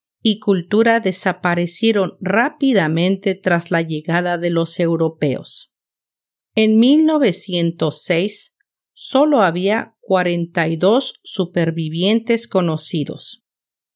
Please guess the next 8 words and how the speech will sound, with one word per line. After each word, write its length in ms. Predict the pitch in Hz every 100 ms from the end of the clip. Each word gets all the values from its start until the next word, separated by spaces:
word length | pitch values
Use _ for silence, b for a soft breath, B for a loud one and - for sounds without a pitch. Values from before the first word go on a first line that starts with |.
| _ _ _ _ _
Hoy 280 | 294 381 320
en 160 | 175
día, 480 | 156 170 180 202 - _ _ _
alrededor 800 | 196 196 190 196 190 185 240 294
de 160 | 269
dos 300 | 196 156 - 202
mil 280 | 233 311
personas 880 | - 165 147 - 180 190 214 - -